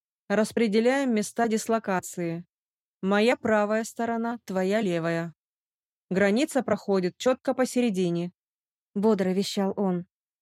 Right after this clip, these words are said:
«Чур её не пересекать. Нарушителя ждёт страшная кара.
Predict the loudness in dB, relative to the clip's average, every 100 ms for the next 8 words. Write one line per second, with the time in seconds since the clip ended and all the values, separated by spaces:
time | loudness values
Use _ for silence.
0 | _ _ _ _ _ _ -2 2 4 4
1 | 2 2 2 0 0 -2 0 0 0 -8
2 | _ _ _ _ 0 2 2 2 0 0
3 | 0 0 0 -2 -2 -2 0 0 -2 -4
4 | -4 -2 -2 -2 -4